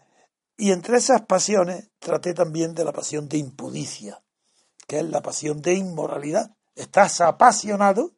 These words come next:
estás empujado a ser inmoral y no te avergüenzas porque consideras que eso es lo normal, eso es la gente.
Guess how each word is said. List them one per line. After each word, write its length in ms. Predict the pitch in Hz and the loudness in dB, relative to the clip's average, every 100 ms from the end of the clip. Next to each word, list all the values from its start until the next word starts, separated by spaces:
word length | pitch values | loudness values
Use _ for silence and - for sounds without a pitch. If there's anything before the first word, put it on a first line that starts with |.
| _ _ _ _ _ | _ _ _ _ _
estás 400 | - - 226 208 | -12 -4 2 4
empujado 640 | 214 170 - - 220 233 214 | 2 0 -8 0 4 6 4
a 60 | |
ser 200 | 156 202 233 | 2 0 0
inmoral 440 | 196 165 214 - - | 2 6 6 4 -10
y 120 | - | -4
no 120 | 175 214 | -2 4
te 80 | |
avergüenzas 580 | 262 202 185 269 202 175 _ - | 6 6 4 2 2 -10 _ -4
porque 280 | 175 165 165 | 2 2 2
consideras 440 | 151 143 175 196 | -2 0 2 2
que 100 | 190 | 2
eso 160 | 185 220 | -4 0
es 60 | 233 | 0
lo 120 | 233 | 0
normal, 560 | 156 139 143 185 175 - _ - | -2 -6 2 4 2 -4 _ -8
eso 260 | 147 202 | -4 -2
es 100 | 208 | 0
la 140 | 165 - | 0 -2
gente. 720 | - 196 185 131 - 127 | -2 -2 -2 -8 -14 -14